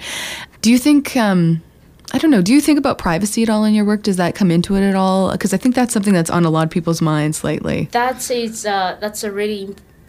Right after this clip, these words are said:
Speaker 2: good question. Uh,
Speaker 1: Hmm.
Speaker 2: particularly for personal information,
Speaker 1: Mm-hmm.
Speaker 2: privacy is a really, really important issue. But technology always, like,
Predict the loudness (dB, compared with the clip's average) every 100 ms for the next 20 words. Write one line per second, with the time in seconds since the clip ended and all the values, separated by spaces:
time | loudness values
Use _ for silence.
0 | -10 -4 -4 -2 -2 -2 -8 -12 -16 -18
1 | -8 2 4 4 0 -6 -20 -20 -20 -12
2 | -4 -2 -2 -2 2 2 0 -8 -8 -10
3 | -8 -12 -12 -14 -14 -14 -14 -14 -14 2
4 | 4 6 6 4 0 -4 -4 -6 -8 -12
5 | -20 -20 -20 -8 -6 -4 -2 -4 -4 -12
6 | -14 -6 -4 -4 -8 -14 -18 -14 -8 -8
7 | -8 -14 -12 -8 -8 -8 -10 -10 -14 -12
8 | -12 -14 -16 -12 -12 -12 -18 -4 -4 -4
9 | -12 -20 -20 -20 -20 -20 -20 -20 -20 -20
10 | -8 -6 2 2 2 0 2 2 2 0
11 | -4 -4 -6